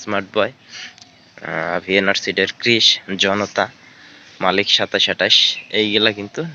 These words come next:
নিঃসন্দেহে নির্দ্বিধায় করতে পারেন। তো এই পাশ দিয়ে যদি একটু দেখাই আপনাদেরকে, এই যে একটা থোকায় কিরকম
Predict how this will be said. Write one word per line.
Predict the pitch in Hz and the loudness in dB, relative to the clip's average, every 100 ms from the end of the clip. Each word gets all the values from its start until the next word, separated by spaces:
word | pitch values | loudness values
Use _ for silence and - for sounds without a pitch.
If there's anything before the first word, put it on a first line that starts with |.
| 110 101 | -8 -2
নিঃসন্দেহে | 110 - - 98 95 92 110 110 110 | 2 2 2 -2 -4 -2 -2 0 2
নির্দ্বিধায় | 113 87 98 92 90 | 2 2 -2 0 0
করতে | 95 - 87 | -2 -2 -2
পারেন। | 78 90 - - - - - - - | -2 -4 -10 -18 -18 -16 -18 -20 -20
তো | - | -8
এই | 87 | -6
পাশ | 110 107 | 0 -2
দিয়ে | 101 113 | 0 -2
যদি | 107 101 101 | -2 -4 -6
একটু | - 101 | -4 -2
দেখাই | 101 104 - 117 | 0 -2 -2 0
আপনাদেরকে, | 98 - - 85 - - 151 - - - - - - - - - - - - - - | 0 -4 -8 -8 -6 -6 -6 -14 -20 -20 -20 -20 -20 -20 -20 -20 -20 -20 -8 -8 -8
এই | 104 110 | -12 -10
যে | 120 - - - - - | -12 -12 -14 -16 -20 -10
একটা | 110 104 - - 123 - | -8 -8 -6 2 2 2
থোকায় | 131 - 113 151 - - _ | -4 0 0 0 -4 -20 _
কিরকম | - 123 107 110 113 | -4 0 0 0 -2